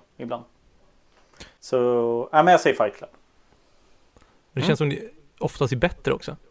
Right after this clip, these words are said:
Speaker 2: amerikanska sättet, när det görs bra.
Speaker 1: Ja, men det är, jag tror vi är mer inpräntade med det amerikanska sättet. Speciellt liksom thriller, och sen så är det ju, eh, så här,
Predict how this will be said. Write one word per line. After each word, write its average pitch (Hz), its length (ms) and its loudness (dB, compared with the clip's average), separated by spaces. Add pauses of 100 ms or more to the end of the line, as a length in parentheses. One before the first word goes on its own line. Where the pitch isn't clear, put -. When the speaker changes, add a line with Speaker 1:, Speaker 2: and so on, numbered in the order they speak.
(320)
Speaker 2:
amerikanska 123 400 -4
sättet, - 520 -10
när 127 140 2
det 123 60 4
görs 120 200 -2
bra. 147 260 -6 (680)
Speaker 1:
Ja, 139 80 -4
men 143 140 0
det 151 60 4
är, 147 260 2
jag 143 160 -4
tror 156 180 0
vi 139 120 0
är 135 40 -2
mer 143 440 2
inpräntade 135 920 -2
med 101 340 -4 (260)
det 127 80 -6
amerikanska 104 600 -10
sättet. - 400 -14
Speciellt - 560 -4 (520)
liksom 117 480 -10
thriller, 120 840 -2
och 113 280 -8
sen 113 400 -6
så - 140 -6
är 113 120 0
det 110 60 -4
ju, 113 240 -8
eh, 120 320 -8
så - 180 -12
här, - 180 -10